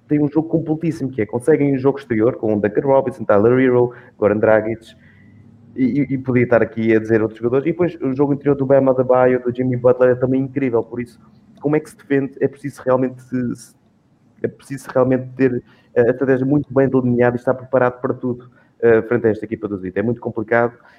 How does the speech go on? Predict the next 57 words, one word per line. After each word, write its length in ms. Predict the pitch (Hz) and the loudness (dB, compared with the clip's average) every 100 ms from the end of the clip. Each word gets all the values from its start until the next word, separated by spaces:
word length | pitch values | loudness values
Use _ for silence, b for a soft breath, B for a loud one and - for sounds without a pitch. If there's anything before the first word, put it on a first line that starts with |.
| b 120 | b 0
Eh, 120 | 117 | 2
eu 80 | 131 | 2
não 80 | 135 | 2
estava 240 | 135 120 | 0 0
à 20 | |
espera 280 | 120 - 117 | 0 0 0
de, 500 | 117 117 117 113 107 | 0 0 2 0 -2
de, 180 | 107 113 | -4 -6
dos 200 | 107 110 | -6 -8
quatro, 300 | - 110 110 117 - | -2 -2 -2 -12 -20
de, 140 | - | -12
de 60 | 110 | -10
uns 160 | 107 | -10
possíveis 360 | _ - 117 113 | _ -8 -6 -2
quatro 280 | 107 - - | -2 -4 -2
zero, 180 | 104 | -4
que 80 | - | 0
é 60 | 104 | -4
o 40 | |
que 100 | - | -2
eu 80 | 98 | -4
acho 100 | 95 | -4
que 60 | - | -2
vai 100 | 95 | 0
agora 280 | 98 95 98 | 2 2 0
acontecer. 520 | - 98 - 123 - b b b _ - | -4 -8 -2 -2 -2 b b b _ 0
E 240 | 123 131 | 2 4
eu 100 | 127 | 2
acho 100 | 127 | 2
que 40 | 127 | 0
vai 80 | 123 | -2
ter 160 | 123 | -2
consequências 580 | 123 117 123 113 110 - | -4 -4 -4 -4 -8 -4
sérias 320 | 113 113 110 | -2 -2 -4
para 140 | - 107 | -6 -6
os 80 | |
Bucks, 380 | 101 98 - _ - | -4 -6 -6 _ -4
eh, 180 | 101 | -4
nes-, 220 | 95 95 - 98 - 110 - | -2 -4 -6 -12 -6 -4 -4
estes 220 | 117 - | -6 -4
quatro 320 | - 98 104 | -2 -2 -2
zero, 240 | 101 98 98 | 0 0 2
eh, 360 | 107 104 101 107 | 2 2 2 2
já 120 | 107 | 2
nesta 220 | 110 110 | 2 0
off-season. 460 | 107 - 110 95 95 | -2 -2 -6 -6 -6
Não 100 | 95 | -8
sei 120 | 110 | -10
o 20 | |
que 60 | 104 | -4
é 20 | |
que 60 | |
vai 100 | 104 | -2
acontecer 300 | 98 104 107 | -2 -4 -8
com 100 | 104 | -10
os 60 | 101 | -8
Giannis, 360 | 98 98 110 | -4 -4 -6